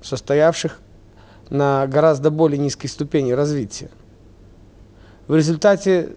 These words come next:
смешения этих двух рас и появился современный человек. Однако гипотеза Вебера никем из ученых не была воспринята всерьез,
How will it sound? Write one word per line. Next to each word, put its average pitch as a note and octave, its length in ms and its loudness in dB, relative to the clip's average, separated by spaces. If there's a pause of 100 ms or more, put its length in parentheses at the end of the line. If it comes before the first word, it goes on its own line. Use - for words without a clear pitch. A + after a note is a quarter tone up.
(120)
смешения E3+ 560 2
этих D3+ 220 -4
двух D#3 220 0
рас G3 320 0
и D3 80 -8
появился C3+ 500 0
современный A2+ 560 -6
человек. B2 600 -6 (1400)
Однако G#3 400 0
гипотеза G#3 560 0
Вебера G3+ 320 4
никем F3+ 380 2
из F3 80 0
ученых F#3 420 0
не F#3+ 80 4
была E3+ 220 4
воспринята D#3 580 0
всерьез, B2+ 560 -2